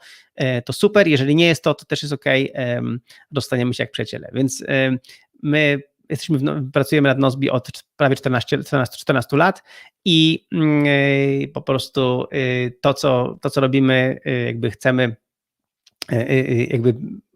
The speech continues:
robimy to dzięki temu, że, że użytkownicy nam ufają i że, i że dzięki temu, że mamy użytkowników, którzy, e, po prostu, e, mm, którym po prostu Nozbi ułatwia życie, organizuje życie.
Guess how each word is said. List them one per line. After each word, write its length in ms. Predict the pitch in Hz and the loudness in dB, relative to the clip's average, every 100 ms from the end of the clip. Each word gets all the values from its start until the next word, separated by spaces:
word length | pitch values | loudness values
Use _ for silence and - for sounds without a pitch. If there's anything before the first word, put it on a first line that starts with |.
| - | 0
robimy 280 | 156 165 156 | 6 6 6
to 80 | |
dzięki 240 | 143 143 139 | 4 2 2
temu, 280 | 143 131 117 | 2 4 2
że, 480 | 120 117 120 - 120 | 2 2 0 -4 -6
że 240 | 110 117 - | -4 -6 -6
użytkownicy 460 | 123 127 131 131 | -6 -4 -4 -4
nam 120 | 120 | -4
ufają 300 | 117 131 131 | -4 -2 0
i 160 | 131 123 | 0 -2
że, 120 | 127 | -2
i 80 | 127 | -4
że 60 | 113 | -4
dzięki 220 | 117 120 | -6 -2
temu, 200 | 127 120 | -2 -2
że 100 | 113 | 0
mamy 200 | 117 113 | 0 0
użytkowników, 500 | 120 113 117 - 117 | -2 -2 -4 -4 -6
którzy, 360 | - 107 110 110 - - - - | -6 0 0 -2 -10 -20 -20 -6
e, 140 | 117 | -6
po 120 | - | -6
prostu, 480 | - 117 - 117 113 - _ - - _ - | -4 -4 -2 -2 -2 -4 _ -20 -20 _ -4
e, 160 | 120 | -2
mm, 640 | 117 - 107 110 120 - - | -2 -2 -2 -2 -4 -10 -16
którym 260 | - 135 123 | -4 0 0
po 80 | - | -2
prostu 240 | 117 127 | -4 0
Nozbi 520 | 117 110 117 117 127 - _ _ _ | 0 0 0 0 -2 -10 _ _ _
ułatwia 540 | 160 151 127 - 113 104 | -2 2 0 0 -4 -4
życie, 340 | 107 - 104 _ | -8 -8 -14 _
organizuje 360 | 143 117 113 101 | -4 -2 -2 -2
życie. 280 | - - | -6 -16